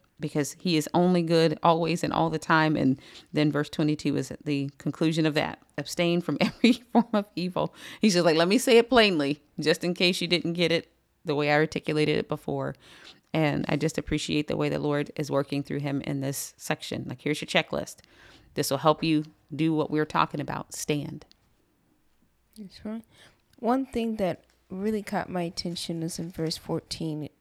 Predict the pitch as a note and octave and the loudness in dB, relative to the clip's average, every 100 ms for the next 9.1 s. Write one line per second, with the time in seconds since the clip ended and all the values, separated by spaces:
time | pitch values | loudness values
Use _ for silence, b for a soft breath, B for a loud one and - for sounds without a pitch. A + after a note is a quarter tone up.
0 | _ D#3 D#3+ D3 - F3+ F#3 F3+ F3 D3+ | _ -4 -2 -4 -4 -8 -6 -8 -6 -8
1 | - E3+ E3 - E3+ D#3+ D3+ - - - | -8 -8 -8 -8 -6 -4 -6 -8 -8 -8
2 | - - E3+ D#3 C#3 C3+ E3 - B B | -8 -4 -4 -4 -6 -6 -6 -6 B B
3 | B B F3 D#3+ E3 F3 F#3 F3 - - | B B -2 0 0 2 2 0 -8 -2
4 | G3 G#3+ A3 A3+ G#3 F#3+ - _ _ _ | 4 4 2 -4 -4 -6 -10 _ _ _
5 | _ _ _ - F3+ - C4 - B3+ A3 | _ _ _ -6 -6 -4 -4 -4 -2 -2
6 | F3+ F3 F3 F3+ E3 - F3+ E3+ - E3 | -2 -2 -4 -4 -12 -6 -4 -4 -6 -6
7 | E3 F3 E3+ - E3+ F3+ E3+ D3+ - A3+ | -4 -6 -8 -6 -6 -4 -4 -6 -4 -4
8 | - - E3+ D#3+ D3+ - D3+ C#3 B2+ G3 | -4 -6 -6 -6 -8 -8 -6 -6 -8 -12